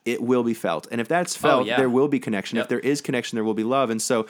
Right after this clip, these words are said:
Speaker 1: we're,
Speaker 2: Well
Speaker 1: it, this is a hedonistic, and, and it's, I,
Speaker 2: Mm-hmm.
Speaker 1: that's, I'm gonna use that in an extreme sense. Um, w-, we are, we've not missed our mark of community. We will experience the
Speaker 2: Mm-hmm.
Speaker 1: best type of fellowship, I
Speaker 2: Right.
Speaker 1: believe, in community when the foundation,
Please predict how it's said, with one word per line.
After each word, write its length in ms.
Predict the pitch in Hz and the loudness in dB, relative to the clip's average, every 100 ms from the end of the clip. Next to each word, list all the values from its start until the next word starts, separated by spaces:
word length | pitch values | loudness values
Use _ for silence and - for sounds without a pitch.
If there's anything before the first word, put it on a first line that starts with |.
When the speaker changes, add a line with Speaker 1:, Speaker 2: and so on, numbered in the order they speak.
| - - | -8 0
Speaker 1:
we're, 140 | 135 139 | 0 0
Speaker 2:
Well 160 | 135 | -2
Speaker 1:
it, 180 | 151 147 | -2 -2
this 200 | 131 160 | -2 0
is 100 | 196 | 2
a 140 | 143 - | 0 -4
hedonistic, 840 | - 196 214 196 175 185 139 - | -4 0 2 4 2 0 -2 -2
and, 100 | 123 | -4
and 220 | 123 123 120 | -2 -2 -4
it's, 160 | - | -4
I, 120 | - 120 | -6 -4
Speaker 2:
Mm-hmm. 180 | 107 107 | -4 -4
Speaker 1:
that's, 320 | 120 - - | -4 -6 -8
I'm 140 | 120 | -4
gonna 120 | 123 123 | -2 -2
use 160 | 131 | 0
that 140 | 123 117 | 0 0
in 60 | |
an 60 | 110 | -2
extreme 400 | 107 - 139 123 | -6 -4 -4 -2
sense. 380 | - 131 107 - - - - - | -2 -2 -2 -8 -14 -20 -20 -2
Um, 380 | 135 123 110 98 | 0 2 0 -4
w-, 240 | 120 139 - | -6 -4 -4
we 460 | 113 120 127 180 185 | -6 -4 -2 0 2
are, 200 | 156 120 | 2 2
we've 240 | 139 131 | 0 0
not 320 | 131 156 185 | 0 0 0
missed 260 | 143 165 - | -2 -2 0
our 120 | 151 | 2
mark 260 | 147 151 127 | 2 0 -2
of 100 | - | -4
community. 340 | 139 147 120 | -4 -2 0
We 200 | 113 147 | 0 -2
will 380 | 127 127 156 202 | 0 0 2 0
experience 640 | 135 - 123 113 104 - | -2 -4 -2 0 -2 -4
the 120 | 123 | -4
Speaker 2:
Mm-hmm. 120 | 101 | -2
Speaker 1:
best 280 | 98 151 185 | 0 0 0
type 160 | - 160 | -2 -2
of 100 | 127 | -2
fellowship, 360 | 120 113 - - | 0 -2 -4 -4
I 60 | |
Speaker 2:
Right. 100 | 113 | -2
Speaker 1:
believe, 220 | 113 113 | 0 -2
in 40 | 110 | -4
community 300 | 120 120 110 | -4 -2 -2
when 240 | 107 117 | -2 -2
the 60 | 110 | -4
foundation, 880 | - 104 104 127 175 175 117 104 | -4 -4 -2 0 0 0 -2 -2